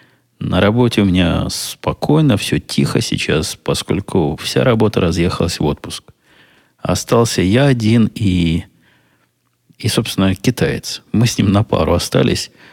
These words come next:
лавку сторожить. Китайца перед тем, как осна-, остальные наши коллеги уехали, загрузили заданиями для себя. Ну, то есть то, что он должен сделать за неделю, пока –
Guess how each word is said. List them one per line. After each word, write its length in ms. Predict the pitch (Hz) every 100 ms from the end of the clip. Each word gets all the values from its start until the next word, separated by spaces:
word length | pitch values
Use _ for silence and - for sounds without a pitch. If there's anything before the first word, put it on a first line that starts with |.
| _ -
лавку 400 | 90 87 - -
сторожить. 760 | - - 85 90 113 151 - _ _ _ _ _ -
Китайца 540 | - 101 135 120 107
перед 260 | 92 101 95
тем, 180 | 101 98
как 420 | 85 - - - _ _ - - - - - -
осна-, 380 | - - 113 110 -
остальные 420 | - 117 107 95
наши 240 | 90 -
коллеги 400 | - 98 90 85
уехали, 440 | 82 113 156 104 87
загрузили 560 | 90 82 104 98 95
заданиями 560 | 90 95 92 92 87 85
для 180 | 92 90
себя. 500 | - 92 135 151 - _ _ _ _ -
Ну, 60 |
то 100 | 95
есть 120 | 85
то, 120 | - 98
что 160 | -
он 80 | 92
должен 260 | 98 101 95
сделать 400 | 87 107 90 85
за 80 |
неделю, 420 | 85 85 82 78 87
пока – 460 | - 87 - 98